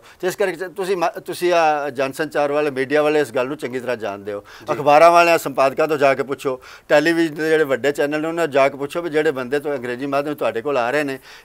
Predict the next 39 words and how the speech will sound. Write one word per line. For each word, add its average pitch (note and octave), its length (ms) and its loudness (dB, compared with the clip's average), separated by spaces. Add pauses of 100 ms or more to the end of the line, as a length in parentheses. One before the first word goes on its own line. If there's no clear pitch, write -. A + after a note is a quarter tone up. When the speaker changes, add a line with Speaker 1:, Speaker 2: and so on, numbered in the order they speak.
(180)
Speaker 1:
ਕਿ F3 100 -2 (100)
ਇਹਨਾਂ F3+ 280 -2
ਦੀ F3+ 100 0
ਅੰਗਰੇਜ਼ੀ D#3 320 0
ਦਾ E3+ 120 -2
ਤੋਂ E3 180 -8
ਤੁਹਾਨੂੰ C#3+ 260 -4
ਹੈ C3+ 120 2
ਸੰਤੁਸ਼ਟੀ E3+ 500 -4
ਹੈ? E3+ 240 4 (140)
ਉਹ F3+ 120 2
ਹਾਲ C3 260 2
ਹਾਲ F#3 160 10
ਕਰਦੇ C3 360 0
ਨੇ D3+ 200 -6 (240)
ਕਿ - 60 -6
ਇਹਨਾਂ G3 320 4
ਨਾਲੋਂ D#3+ 240 4
ਜਿਹੜੇ E3 160 0
ਪਹਿਲੇ G3+ 360 6
ਪੱਤਰਕਾਰ D3 480 -2
ਸਨ, C#3 180 -4
ਛੇਵੀਂ C#3 320 -4
ਤੋਂ D3+ 120 -6
ਅੰਗਰੇਜ਼ੀ C3 260 -6
ਸਿੱਖਣ B2 280 -8
ਵਾਲੇ, B2 140 2 (320)
ਉਹਨਾਂ E3 220 -2
ਦੀ D#3+ 80 -2
ਅੰਗਰੇਜ਼ੀ C3+ 280 -2
ਕਿਤੇ D#3 220 2
ਮਜ਼ਬੂਤ D3 380 -4
ਸੀ। - 140 -20 (920)
Speaker 2:
ਫਿਰ F#3+ 160 -4
ਹੁਣ G#3 160 -6
ਕਿਵੇਂ A3 240 -4
ਹੋਣਾ F3 200 -4
ਚਾਹੀਦਾ? C#3 260 -8
ਕੀ, A3 280 -14